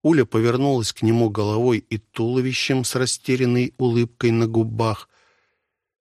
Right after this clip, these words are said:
И только тогда, когда она увидела его внимательный взгляд, её накрыло понимание. Он же хочет, чтобы она предала Гортензию,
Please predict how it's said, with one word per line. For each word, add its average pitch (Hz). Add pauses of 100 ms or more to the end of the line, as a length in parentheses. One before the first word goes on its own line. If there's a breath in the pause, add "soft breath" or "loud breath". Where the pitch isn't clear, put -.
(360)
И 127
только 117
тогда, 123
когда 110
она 110
увидела 113
его 104
внимательный 98
взгляд, 92 (220)
её 78
накрыло 104
понимание. 73 (800)
Он 117
же 107
хочет, 117
чтобы 87
она 104 (840)
предала 90
Гортензию, 85